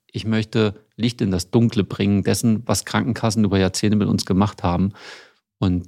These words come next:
ich glaube, das ist wertschätzend gelaufen, ja. Aber wir haben es natürlich nicht alleine schaffen können.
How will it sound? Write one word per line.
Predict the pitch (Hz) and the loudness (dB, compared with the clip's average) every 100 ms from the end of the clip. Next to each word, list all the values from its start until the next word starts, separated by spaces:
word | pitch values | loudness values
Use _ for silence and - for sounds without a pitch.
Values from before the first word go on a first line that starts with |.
| - - | -10 -8
ich | - | 0
glaube, | 104 101 101 | 4 4 4
das | 95 | 0
ist | - - | -2 0
wertschätzend | 104 123 - 135 147 131 | 0 2 -2 -2 0 2
gelaufen, | 127 113 127 - 151 147 _ _ _ _ | 2 2 0 -2 -6 -6 _ _ _ _
ja. | 95 95 151 - - | -2 0 -2 -6 -4
Aber | 104 104 98 | 0 2 2
wir | 110 | 2
haben | 95 107 | 4 2
es | 110 | 2
natürlich | 110 104 151 135 104 | 0 2 2 2 2
nicht | 120 107 | 0 2
alleine | 92 110 123 90 | 2 4 2 0
schaffen | - - 87 90 | -4 -4 -2 -2
können. | - 95 104 | 0 2 2